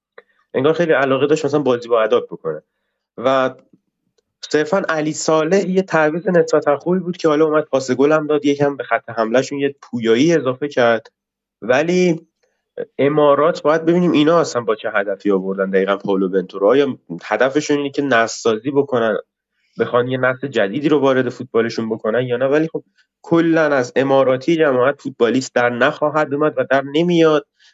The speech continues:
مگر اینکه اون سال دو هزار و پونزده که عمر عبدالرحمن تیمشون فوق‌العاده بود،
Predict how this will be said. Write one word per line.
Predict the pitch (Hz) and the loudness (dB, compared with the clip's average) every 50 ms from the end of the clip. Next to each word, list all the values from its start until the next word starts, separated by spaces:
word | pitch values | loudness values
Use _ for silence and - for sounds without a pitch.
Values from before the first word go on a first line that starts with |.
| _ _ | _ _
مگر | 147 156 165 160 160 160 | 0 0 2 4 2 2
اینکه | 156 156 151 - 156 | 2 0 0 0 0
اون | 151 151 139 127 - | 0 0 -2 -4 -8
سال | - - 143 139 139 | -4 -2 0 0 0
دو | 123 127 127 | 0 0 -2
هزار | 120 113 120 | 0 0 0
و | 117 | 0
پونزده | 117 - 120 107 104 120 135 135 131 | 0 -4 -6 -4 -2 -2 -2 -2 -2
که | 131 120 | -4 -4
عمر | 110 110 107 107 | -2 -2 0 0
عبدالرحمن | 107 98 - 107 107 104 110 107 107 - 117 131 127 120 | 0 0 0 -2 0 2 0 0 -2 -2 -2 -2 -2 -2
تیمشون | - - 101 104 101 - - 107 98 - _ _ _ _ _ _ _ | -4 -4 -4 -4 -2 -2 -4 -6 -6 -6 _ _ _ _ _ _ _
فوق‌العاده | _ - - 113 110 104 110 113 113 110 107 107 110 | _ -8 -6 -4 -2 0 2 2 2 2 2 0 -2
بود، | 107 107 117 147 160 156 - - | -2 -2 -2 -2 -2 -2 -4 -14